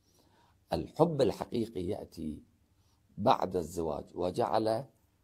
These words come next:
بينكم مودة ورحمة". المودة والرحمة تأتي بعد التزاوج، أما قبل ذلك فهي مجرد غريزة. شاب التقى بفتاة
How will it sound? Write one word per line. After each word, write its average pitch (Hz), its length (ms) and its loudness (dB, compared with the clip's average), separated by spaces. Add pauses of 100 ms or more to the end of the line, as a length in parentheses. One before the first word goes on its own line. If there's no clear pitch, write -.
(360)
بينكم 101 1000 0
مودة 92 840 -4 (140)
ورحمة". 76 640 -10 (640)
المودة 104 580 4
والرحمة 92 420 -4
تأتي 78 540 -8 (540)
بعد - 240 2
التزاوج، - 760 -6
أما 110 160 0
قبل 95 300 -4
ذلك 80 340 -2 (380)
فهي 101 180 0
مجرد 95 480 -4
غريزة. 82 480 -6 (420)
شاب 113 420 6
التقى 98 560 -4
بفتاة 123 580 2